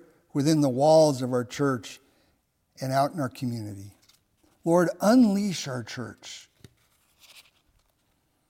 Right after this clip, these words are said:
Empower it to be the church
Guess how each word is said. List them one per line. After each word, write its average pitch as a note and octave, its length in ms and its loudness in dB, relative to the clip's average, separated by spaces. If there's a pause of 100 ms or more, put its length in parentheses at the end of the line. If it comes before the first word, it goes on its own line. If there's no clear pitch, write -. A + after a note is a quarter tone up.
(1600)
Empower D3+ 580 -2
it - 120 -16 (360)
to B2+ 100 -10
be C#3+ 200 -6
the B2+ 140 -6
church - 600 -8